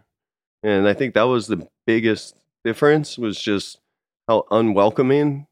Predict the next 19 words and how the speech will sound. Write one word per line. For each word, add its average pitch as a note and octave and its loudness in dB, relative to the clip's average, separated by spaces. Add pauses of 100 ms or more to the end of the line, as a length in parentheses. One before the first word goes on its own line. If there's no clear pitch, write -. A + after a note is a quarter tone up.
(160)
customers C3+ -2
were D3 2 (420)
because B2+ 2
of A#2 -2 (400)
very B2+ 4
good B2 0
reason C3 2
why, A#2 4
because G#2 -2
if A2 -2
they're A2+ 0
super A2+ -4
welcoming, B2+ 2
they're A2+ -4
gonna A#2+ 2
be B2 -2
overwhelmed B2 -2
<laughs> G#2+ -6
with G#2 -2